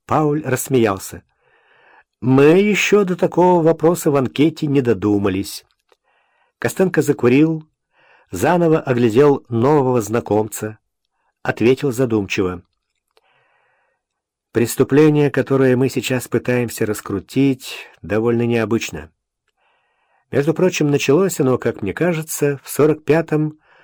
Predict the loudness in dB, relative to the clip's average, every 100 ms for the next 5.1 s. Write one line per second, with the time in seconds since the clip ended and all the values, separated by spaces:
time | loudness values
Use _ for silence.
0 | _ _ -2 0 2 0 0 0 0 0
1 | -2 -4 _ _ _ _ _ _ _ _
2 | _ _ _ _ _ -2 0 2 4 4
3 | 4 0 0 2 4 4 2 -2 -4 -4
4 | 0 0 0 2 2 0 0 0 0 -4